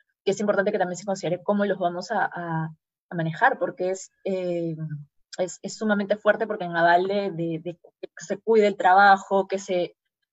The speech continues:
que se aperture la economía, de que se dinamice la economía, mejor dicho, de que la sociedad empiece a seguir moviéndose, tratar de entrar en una normalidad, hace, pues, los unos y los otros, ¿no? O sea,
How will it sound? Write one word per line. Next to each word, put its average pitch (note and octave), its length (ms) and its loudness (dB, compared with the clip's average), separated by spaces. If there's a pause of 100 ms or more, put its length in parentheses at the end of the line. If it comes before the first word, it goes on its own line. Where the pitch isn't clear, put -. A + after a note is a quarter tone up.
(100)
que G3+ 100 -2
se F3+ 540 0
aperture F#3+ 340 2
la F#3 60 0
economía, G3 600 2
de G3 100 2
que F3 100 -6
se F#3 120 -8
dinamice G3+ 580 -2
la F#3 60 0
economía, F3 380 -4
mejor F3 240 -6
dicho, F#3+ 280 -6
de F3 160 -2
que E3+ 180 -2 (880)
la G3 200 2
sociedad G3 280 0
empiece G#3+ 260 -2
a G#3 40 0
seguir F#3+ 260 -2
moviéndose, G#3 520 0
tratar F3+ 400 2
de G#3+ 80 6
entrar G#3 240 0
en G#3 60 -2
una G#3+ 120 -2
normalidad, F3 540 -2 (420)
hace, G3 280 -6
pues, G3+ 200 -2
los F#3 220 -8
unos G3+ 260 -4
y G3 40 -6
los D#3+ 220 -8
otros, G#3+ 360 0 (120)
¿no? E3 280 -8
O F3+ 60 -8
sea, - 340 -6